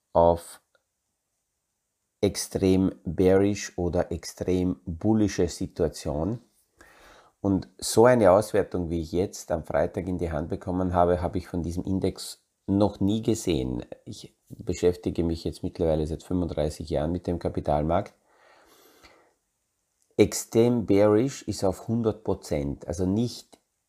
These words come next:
irgendwelche paar Prozente davor, dass es schon extrem negativ ist, sondern komplett hundert Prozent bearish, null bullish,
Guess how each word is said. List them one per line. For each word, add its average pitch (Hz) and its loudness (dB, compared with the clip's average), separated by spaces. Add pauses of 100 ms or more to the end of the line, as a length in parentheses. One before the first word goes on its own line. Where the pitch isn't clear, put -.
(160)
irgendwelche 92 2
paar 87 0
Prozente 90 -2
davor, 87 0
dass 95 -2
es 95 -4
schon - -6
extrem 85 -4
negativ 101 -2
ist, 110 -6
sondern 92 -2
komplett 85 0 (280)
hundert 101 2
Prozent 78 -4
bearish, 85 0
null 95 4 (440)
bullish, 113 2